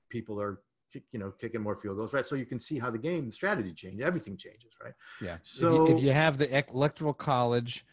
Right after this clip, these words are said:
Speaker 2: campaigns behave
Speaker 1: That's right.
Speaker 2: differently
Speaker 1: That's right.
Speaker 2: than
Speaker 1: Great
Speaker 2: if you have
Speaker 1: example.
Speaker 2: a, if you have, um,
Speaker 1: All
Speaker 2: just a
Speaker 1: popular
Speaker 2: straight
Speaker 1: vote.
Speaker 2: popular vote. They're,
Speaker 1: That's
Speaker 2: they
Speaker 1: right.
Speaker 2: suddenly,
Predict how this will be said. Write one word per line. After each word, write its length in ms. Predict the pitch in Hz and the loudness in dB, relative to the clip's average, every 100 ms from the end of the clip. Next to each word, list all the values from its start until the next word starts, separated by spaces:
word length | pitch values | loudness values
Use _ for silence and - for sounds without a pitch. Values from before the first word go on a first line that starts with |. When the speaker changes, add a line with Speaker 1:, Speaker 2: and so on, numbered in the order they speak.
| _ _ - | _ _ -2
Speaker 2:
campaigns 640 | 127 120 127 123 123 123 | 0 0 -2 0 0 0
behave 320 | - 131 131 | 2 4 6
Speaker 1:
That's 180 | 143 170 | 6 6
right. 100 | 127 | 6
Speaker 2:
differently 420 | 123 117 110 120 - | 2 -2 -4 -4 2
Speaker 1:
That's 220 | 131 - | 2 4
right. 180 | 131 - | 0 4
Speaker 2:
than 180 | 131 131 | 6 8
Speaker 1:
Great 100 | 113 | 8
Speaker 2:
if 40 | |
you 80 | 131 | 6
have 240 | 131 131 127 | 6 6 6
Speaker 1:
example. 340 | 127 127 127 127 | 8 6 4 0
Speaker 2:
a, 20 | |
if 100 | 117 | 2
you 120 | 123 | 2
have, 320 | 123 123 117 | 4 2 2
um, 400 | 123 120 120 120 - _ | 2 2 0 -2 -6 _
Speaker 1:
All 120 | 117 | 0
Speaker 2:
just 140 | 123 - | 0 2
a 20 | |
Speaker 1:
popular 280 | 110 117 110 | 2 4 4
Speaker 2:
straight 100 | 123 123 | 4 0
Speaker 1:
vote. 80 | - | -2
Speaker 2:
popular 400 | 123 120 123 180 | -2 0 0 2
vote. 280 | 208 95 | 2 0
They're, 140 | - 101 | -4 0
Speaker 1:
That's 200 | 113 104 | 0 2
Speaker 2:
they 60 | |
Speaker 1:
right. 100 | 101 - _ _ - | -2 -4 _ _ -4
Speaker 2:
suddenly, 800 | - 135 135 131 127 127 127 | 2 4 4 4 4 4 2